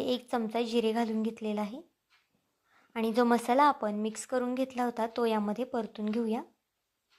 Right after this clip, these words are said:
तर इथे पाहू शकता मसाला आता परतून झालेला आहे. आता जी वांगी आपण परतून घेतली होती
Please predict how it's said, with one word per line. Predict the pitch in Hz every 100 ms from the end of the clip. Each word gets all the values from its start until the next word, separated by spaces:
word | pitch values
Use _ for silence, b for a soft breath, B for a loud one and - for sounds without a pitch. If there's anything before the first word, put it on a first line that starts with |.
| _ _ _ _ _ _ _ _ _ _
तर | 226
इथे | 220 226
पाहू | 233 240
शकता | 233 269 240 220
मसाला | 226 226 262
आता | 269 262
परतून | 240 247 226 247 254
झालेला | 277 262 220
आहे. | 208 202 233 - _ _ _ _ _ _ _ _ _ _ _ _ _ _ _ _ _ _ _ _ _ _ _ _ _ -
आता | 247
जी | 269 285
वांगी | 277 254 247 294
आपण | 277 220 214
परतून | 214 240 233 262
घेतली | 277 285 - 262
होती | 262 233